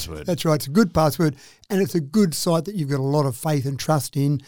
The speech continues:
Speaker 1: Mm.
Speaker 2: that's not going to be attacked or hacked. So it is complicated, and it's a, it's a scary world out there, but still already this year, this year, calendar year, we've lost a hundred and ninety-four million dollars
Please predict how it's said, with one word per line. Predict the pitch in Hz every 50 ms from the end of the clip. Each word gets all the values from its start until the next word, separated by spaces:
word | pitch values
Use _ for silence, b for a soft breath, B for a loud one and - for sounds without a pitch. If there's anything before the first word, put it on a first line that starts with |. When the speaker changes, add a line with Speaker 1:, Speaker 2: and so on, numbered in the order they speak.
| B
Speaker 1:
Mm. | 98 92 85 -
Speaker 2:
that's | - 170 120
not | 156 156 143 127
going | - 147 139 135
to | 131 123
be | 139 135
attacked | 131 - 151 147 131 - _ 151
or | 147 143
hacked. | 117 135 143 120 - -
So | - 185 165 156 151 131 B B B B B B
it | - 202 196
is | 208 220 180 -
complicated, | - 175 170 151 147 - 165 165 160 165 175 170 -
and | - 202 180
it's | 180 151 185
a, | 180 175 175 - _ _ _
it's | - 180 -
a | 160
scary | 123 - - 196 185 175 165
world | 151 143 160 160 160 156
out | 147 143 -
there, | 160 156 156
but | 139 165 196 208
still | - - - - 240 240 220 190 170 156 b b b b b b b b _ _ - 214
already | 208 208 202 202 190 180 165 160 180 185 185 170 170 165 170 - -
this | 165 135 151 165 151 - - -
year, | 165 160 180 170 151 143 143 147 175 214 240 220 - _ _ _ _ _ _
this | - 190 - - - - - _
year, | 208 180 170 160 151 147 156 151
calendar | - - 160 156 151 135
year, | 139 135 139 147 165 170 b b b b b b b b _
we've | 190 160 170 175 175 151 147
lost | 151 151 147 135 - - -
a | -
hundred | 117 107 127 147 160 156 160 160 147
and | 156 143 135
ninety-four | 135 143 151 151 135 156 135 - - 156 143 139 139
million | 139 139 139 143 139 139
dollars | 139 139 135 139 151 165 180 175 -